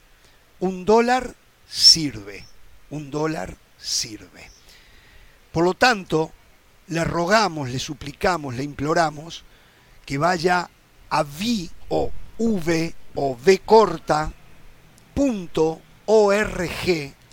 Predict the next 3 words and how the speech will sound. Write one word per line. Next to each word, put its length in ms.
diagonal 840
donar. 440
V 340